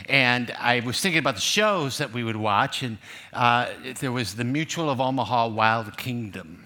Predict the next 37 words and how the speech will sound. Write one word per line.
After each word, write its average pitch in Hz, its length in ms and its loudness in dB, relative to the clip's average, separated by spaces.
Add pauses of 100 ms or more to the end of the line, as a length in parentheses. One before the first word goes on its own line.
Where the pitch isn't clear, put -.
(400)
Anybody 113 240 -4
remember 127 280 -2
that? 135 320 0
Some - 160 -10
of 113 60 -2
you 104 100 -4
old 110 240 -6
guys. 131 300 -2 (600)
And 135 460 2 (360)
that 139 200 4
was 143 220 -2
something - 480 -4
my 120 100 2
brother 120 300 -2
and 113 100 0
I 107 220 2 (420)
looked 127 280 -2
forward 120 400 -2
to 101 200 -10 (160)
on 117 100 -6
the 107 80 -4
weekends. 101 540 -8
And 107 300 -4 (320)
there 135 100 -2
was, 127 260 0
uh, 113 380 4 (140)
Disney, 147 420 0
back 127 280 0
when 131 120 -2
Disney 123 320 -2
was 110 160 -4
Disney, 113 560 -4 (460)
uh, 113 180 0
that 117 220 2
was 120 160 -4
on 113 100 0
there. 110 140 -4